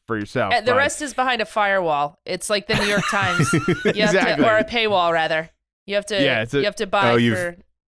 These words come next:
Speaker 3: you've reached your
Speaker 2: ninety-nine
Speaker 3: review
Speaker 2: cents.
Speaker 3: limit for the month, so.
Speaker 2: Yeah.
Speaker 1: Yeah.
Speaker 2: <laughs>
Speaker 1: For four forty, for four ninety-nine a month, you can find out the rest of the
Speaker 2: That's
Speaker 1: review.
Speaker 2: right.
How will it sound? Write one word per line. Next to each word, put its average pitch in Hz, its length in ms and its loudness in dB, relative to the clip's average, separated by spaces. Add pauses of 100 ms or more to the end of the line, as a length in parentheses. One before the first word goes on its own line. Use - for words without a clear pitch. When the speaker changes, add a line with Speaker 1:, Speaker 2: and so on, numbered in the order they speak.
(100)
Speaker 3:
you've 120 160 2
reached 123 220 2
your 123 140 0
Speaker 2:
ninety-nine 104 100 2
Speaker 3:
review 107 260 0
Speaker 2:
cents. 104 100 0
Speaker 3:
limit 95 300 -2
for - 140 -2
the 90 80 -2
month, 90 340 -4
so. 87 380 -4
Speaker 2:
Yeah. 214 240 -2
Speaker 1:
Yeah. 208 320 0
Speaker 2:
<laughs> 247 720 -8 (380)
Speaker 1:
For 139 120 0
four 175 260 0
forty, 165 300 0
for - 240 -4
four 170 300 -2
ninety-nine 147 580 2
a 127 40 -2
month, 110 280 -2
you 104 80 -4
can 110 80 -4
find 110 220 -2
out 101 80 -4
the 104 80 -2
rest 98 200 -4
of 98 60 -8
the 190 60 -2
Speaker 2:
That's - 180 -4
Speaker 1:
review. 165 160 0
Speaker 2:
right. 180 160 2